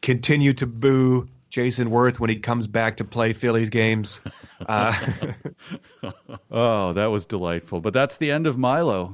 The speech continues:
Speaker 2: correct?
Speaker 1: Yeah, I mean, he burned bright. Uh, he showed up. He, he, he, he was skeptical of our hero at first, but quickly, you know, became warm to him. We never really understood why that was. He was impressed, uh, by,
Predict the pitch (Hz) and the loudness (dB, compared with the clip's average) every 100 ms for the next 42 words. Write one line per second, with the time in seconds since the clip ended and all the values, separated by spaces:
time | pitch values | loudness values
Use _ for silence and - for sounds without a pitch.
0 | - 104 110 165 - - _ _ _ _ | -6 -2 -2 -2 -8 -20 _ _ _ _
1 | 135 214 208 - - 120 131 123 113 135 | 2 2 0 -4 -10 -6 -6 -6 -4 -2
2 | 156 135 131 143 165 - _ - 113 113 | -2 -2 2 2 2 -4 _ -4 -2 -2
3 | 104 113 110 127 117 127 131 107 104 104 | -4 -6 0 2 2 0 -2 -6 -8 -8
4 | 104 101 110 104 - _ _ 113 104 - | -6 -6 -8 -12 -12 _ _ -2 -2 0
5 | 139 147 139 139 135 120 117 131 123 - | 0 2 0 2 4 4 2 2 0 0
6 | 131 135 - - 107 - 127 113 110 - | 0 0 -2 -10 -6 -4 -2 -2 -4 -6
7 | _ _ _ _ _ _ 98 98 180 117 | _ _ _ _ _ _ -6 -4 -2 0
8 | 104 117 143 131 135 131 131 113 127 123 | 2 2 2 2 2 2 0 -2 -2 -2
9 | 110 104 107 - 107 107 101 101 104 117 | 0 0 -2 -4 -4 -2 0 0 0 4
10 | 113 107 - - 101 90 _ - - - | 4 2 -6 -6 -6 -10 _ -20 -20 -20
11 | - _ _ - 120 147 190 185 - - | -20 _ _ -4 0 4 4 2 -6 -12
12 | - 147 147 143 147 147 147 135 | -2 2 2 2 0 0 0 -4